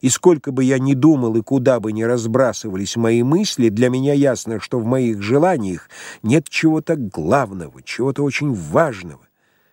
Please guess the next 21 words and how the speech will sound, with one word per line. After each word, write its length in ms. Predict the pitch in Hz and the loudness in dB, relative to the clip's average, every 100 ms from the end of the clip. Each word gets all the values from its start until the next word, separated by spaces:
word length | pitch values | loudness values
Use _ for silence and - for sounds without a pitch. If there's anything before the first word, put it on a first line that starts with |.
| _ _ _ _ _ _ _ _ _ _ | _ _ _ _ _ _ _ _ _ _
В 60 | - | -6
моем 260 | 104 170 151 | 0 2 2
пристрастии 720 | 147 127 - 160 139 - 135 | -2 -2 0 0 0 -2 -2
к 100 | - | 0
науке, 480 | 127 143 127 - 85 | 0 2 0 -4 -8
в 100 | 71 | -2
моем 300 | 104 143 123 | 0 0 0
желании 480 | 117 139 139 143 | 0 0 0 0
жить, 480 | 135 101 87 110 - | -2 -2 -4 -6 -6
в 80 | 85 | -8
этом 260 | 98 110 87 | -6 -6 -8
сидении 600 | - - 131 139 139 135 | -4 0 4 4 2 0
на 140 | 135 | -2
чужой 360 | 117 139 127 139 | -2 -2 0 0
кровати 680 | - 120 139 135 147 117 117 | -2 0 0 0 -4 -6 -6
и 100 | 110 | -8
в 60 | |
стремлении 640 | - 120 120 131 147 120 113 | -6 -2 0 2 2 2 0
познать 480 | 120 113 117 123 | -2 -4 -2 -2
самого 420 | - 120 113 127 127 | -2 -4 -2 -2 -4
себя, 480 | - 123 151 147 | -2 0 0 0